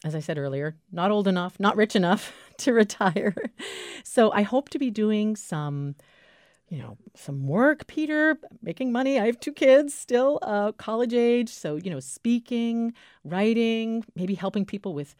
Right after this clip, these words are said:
podcasts. I would love to do some voiceover work.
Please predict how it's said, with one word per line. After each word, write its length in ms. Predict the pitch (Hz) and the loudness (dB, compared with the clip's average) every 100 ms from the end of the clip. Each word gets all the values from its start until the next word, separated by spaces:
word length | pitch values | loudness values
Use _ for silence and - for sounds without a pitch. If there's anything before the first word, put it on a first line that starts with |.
| _ _ - | _ _ -14
podcasts. 720 | - 214 208 208 202 202 - 175 | -6 -6 -6 -6 -4 -4 -6 -6
I 20 | |
would 140 | 180 | -2
love 140 | 226 - | -2 0
to 100 | 277 | 0
do 140 | 180 | -2
some 240 | - 139 | -4 -8
voiceover 460 | 113 131 - 226 247 | -6 -8 -6 -4 -4
work. 340 | 240 254 247 | -4 -6 -8